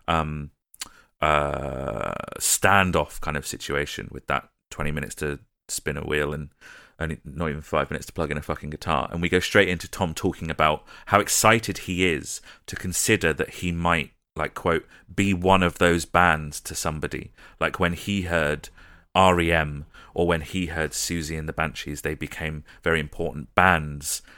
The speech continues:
to him. And when he sees young people at their shows, he gets very excited that they might mean something to those people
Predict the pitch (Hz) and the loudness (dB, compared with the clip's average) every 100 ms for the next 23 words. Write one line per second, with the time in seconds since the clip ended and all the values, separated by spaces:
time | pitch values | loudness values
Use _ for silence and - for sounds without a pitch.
0 | _ _ - 78 71 - - 92 73 65 | _ _ -6 -4 -6 -8 -2 0 0 -4
1 | 71 82 80 - 101 92 - 85 76 73 | -4 -2 -2 -2 -2 0 0 -2 -2 -2
2 | 85 90 87 80 95 92 80 71 - - | 2 2 2 -4 -6 -6 -6 -6 -8 -16
3 | - - - 80 - 78 85 76 - 92 | -20 -4 2 2 0 2 2 2 2 2
4 | 73 69 71 - - - 95 95 82 92 | 2 0 -6 -12 -18 -10 -2 -2 2 6
5 | 95 92 - 98 95 - 73 78 - 87 | 6 4 2 2 2 -2 -10 -8 -2 0
6 | 87 85 85 78 80 90 110 123 92 80 | 0 0 -2 -2 -4 0 2 2 0 0
7 | 87 69 - 73 71 - - - - - | 0 -2 -6 -8 -8 -16 -20 -18 -8 -4
8 | 87 78 85 80 - - 85 - - - | -2 0 0 0 -6 -6 -6 -4 -8 -8